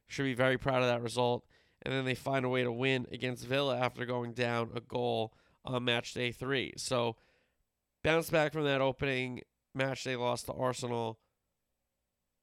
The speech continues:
Have shown fight. And Vieira's a good manager. So, excited to see what Crystal Palace can do. You know, a top half finish for them would be very good. Very good, for sure. Stay in London.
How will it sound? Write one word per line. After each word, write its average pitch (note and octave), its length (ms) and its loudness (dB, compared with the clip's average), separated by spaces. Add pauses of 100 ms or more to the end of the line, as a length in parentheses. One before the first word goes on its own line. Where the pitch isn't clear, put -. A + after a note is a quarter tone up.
(200)
Have C3+ 200 -6
shown C#3+ 360 2
fight. C3 520 -4 (480)
And C3 640 0 (920)
Vieira's E3+ 440 2
a A3 60 -4
good G3 140 4
manager. E3 440 0 (520)
So, B2 500 0 (240)
excited E3+ 280 -2
to F3+ 80 -2
see F3+ 140 -2
what F3 120 -4
Crystal E3 240 -6
Palace C#3+ 320 -2
can C3 140 -8
do. B2+ 280 -4 (400)
You B2+ 140 -4
know, A#2+ 320 -4 (120)
a C3 80 0
top E3 280 -2
half D#3 180 -2
finish D#3 240 -4
for B2 80 -8
them A#2+ 160 -4
would A#2 120 -6
be A#2 100 -8
very A#2 240 -2
good. B2 180 -6 (480)
Very B2 200 -2
good, - 200 -16
for A#2 120 -14
sure. - 260 -10 (1400)
Stay D#3+ 280 4
in C#3+ 80 4
London. C#3 440 2